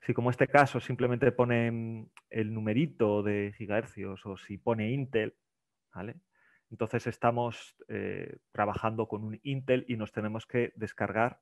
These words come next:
el primer enlace. Si aquí pusiera Apple M uno, por ejemplo, o Apple M dos, o cuando saquen otras,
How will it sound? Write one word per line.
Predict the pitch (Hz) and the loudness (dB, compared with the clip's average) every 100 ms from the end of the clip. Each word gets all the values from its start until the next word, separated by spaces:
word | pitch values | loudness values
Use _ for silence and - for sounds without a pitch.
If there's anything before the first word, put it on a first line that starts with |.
| - | -6
el | 104 | -6
primer | - 101 98 | -6 -6 -4
enlace. | 92 92 90 - - - - | -2 -2 -2 -10 -16 -20 -10
Si | - | -6
aquí | - | -4
pusiera | 123 131 - 131 131 | -4 -2 4 6 4
Apple | - 104 - 135 - 95 90 | 0 0 4 4 2 -6 -6
M | - 107 104 | -6 -2 2
uno, | 139 139 104 | 2 2 0
por | - | -6
ejemplo, | 92 135 131 101 | -4 -4 -2 -4
o | 98 104 | 2 2
Apple | 113 95 85 - _ | 2 0 -4 -8 _
M | 95 87 85 | -20 -16 -2
dos, | 123 120 - - _ _ _ | 2 2 -2 -20 _ _ _
o | 92 | -18
cuando | - 92 73 - _ | -16 -16 -18 -20 _
saquen | - 101 - 92 | -10 -10 -8 -12
otras, | 92 90 - - | -10 -12 -12 -20